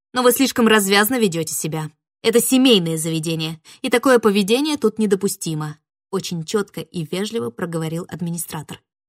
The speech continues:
«Сейчас же покиньте кафе, иначе я вызову полицию». «А девчонку твою мы можем забрать с собой?» —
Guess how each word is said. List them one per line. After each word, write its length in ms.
«Сейчас 480
же 100
покиньте 460
кафе, 460
иначе 380
я 80
вызову 360
полицию». 640
«А 100
девчонку 440
твою 280
мы 140
можем 300
забрать 360
с 80
собой?» — 520